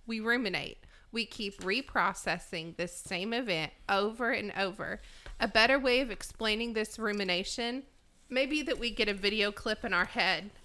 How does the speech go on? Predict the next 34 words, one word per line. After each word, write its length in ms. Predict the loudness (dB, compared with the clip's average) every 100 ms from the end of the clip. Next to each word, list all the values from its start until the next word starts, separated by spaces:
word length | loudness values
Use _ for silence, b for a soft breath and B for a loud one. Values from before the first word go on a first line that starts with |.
| -6
and 100 | -2
it's 160 | -2 -4
stuck 320 | 2 2 2
on 120 | 2
a 60 | 2
loop 440 | 2 0 -2 -10 -18 b b b b -2
and 140 | 0
we 100 | 0
replay 440 | 0 -4 -4 -4 -2
it 220 | -2 -2 -10 _
over 420 | 0 0 0 0 0
and 280 | -2 -6 -4
over 380 | -4 -4 0 0
again. 520 | 0 -4 0 0 0
And 200 | -4 -4
I 160 | -2 -2
still 560 | -4 -8 0 2 2
to 160 | 0 -4
this 240 | -4 -4
day 260 | 0 4 4
have 300 | 2 -2 0
those 220 | -2 -4
things 340 | -4 -4 -2 -2
where 120 | 0
I 80 | 0
will 140 | 0
catch 360 | -2 -4 -4 -6
myself 360 | -6 -2 -4 -4
thinking 360 | -6 -4 -4 -2
about 240 | -2 -2
something 400 | -6 -6 -6 -8
stupid 420 | -6 -6 -4 -2
I 120 | -2
said 360 | -2 0 0